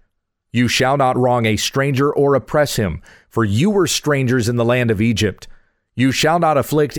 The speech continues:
any widow or orphan. If you afflict him at all,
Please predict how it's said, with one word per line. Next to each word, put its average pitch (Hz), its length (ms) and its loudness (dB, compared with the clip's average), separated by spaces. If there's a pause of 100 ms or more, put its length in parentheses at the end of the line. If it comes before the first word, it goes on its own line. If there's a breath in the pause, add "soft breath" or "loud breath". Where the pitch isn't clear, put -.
any 196 240 2
widow 156 360 2
or 135 260 0
orphan. 113 540 -2 (500 soft breath)
If 117 160 -2
you 113 160 2
afflict 156 380 0
him 151 180 -2
at 143 160 0
all, 139 500 0